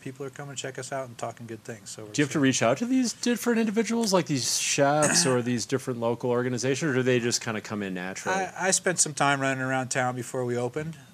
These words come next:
Speaker 1: and
Speaker 2: Okay.
Speaker 1: dropping off menus and going to concierges and doing the typical kinda
Speaker 2: Right.
Speaker 1: "here we are" kinda thing.
Speaker 2: Yep.
Speaker 1: And, uh,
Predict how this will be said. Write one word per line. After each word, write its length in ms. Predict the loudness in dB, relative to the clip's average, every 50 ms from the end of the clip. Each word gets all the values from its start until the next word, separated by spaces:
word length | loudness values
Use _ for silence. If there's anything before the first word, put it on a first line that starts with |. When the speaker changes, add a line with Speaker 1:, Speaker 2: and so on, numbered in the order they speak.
| -20 -14 -10
Speaker 1:
and 120 | -8 -6
Speaker 2:
Okay. 160 | -6 -6 -8 -4
Speaker 1:
dropping 320 | -2 -2 -2 -2 -4 -8
off 220 | -8 -8 -8 -8
menus 400 | -10 -8 -8 -6 -8 -8 -8 -8
and 100 | -10 -10
going 200 | -10 -10 -10 -10
to 40 | -12
concierges 720 | -12 -12 -14 -12 -12 -10 -10 -8 -8 -8 -10 -12 -12 -14 -14
and 80 | -10
doing 140 | -10 -10 -10
the 60 | -10
typical 500 | -8 -8 -10 -10 -10 -12 -12 -12 -12 -12 -14
kinda 340 | -14 -12 -12 -12 -14 -16 -18 -20 -20 -20 -20 -12
Speaker 2:
Right. 240 | -8 -6 -4 -2 -2
Speaker 1:
"here 140 | -2 -2 -2
we 160 | -2 -2 -2
are" 240 | -2 -4 -4 -6 -6
kinda 240 | -8 -8 -8 -8 -8
thing. 380 | -10 -8 -8 -8 -8 -10 -14 -16 -12 -6
Speaker 2:
Yep. 240 | -4 -2 -2 -2 -4
Speaker 1:
And, 160 | -6 -10 -12
uh, 280 | -12 -12 -12 -12 -14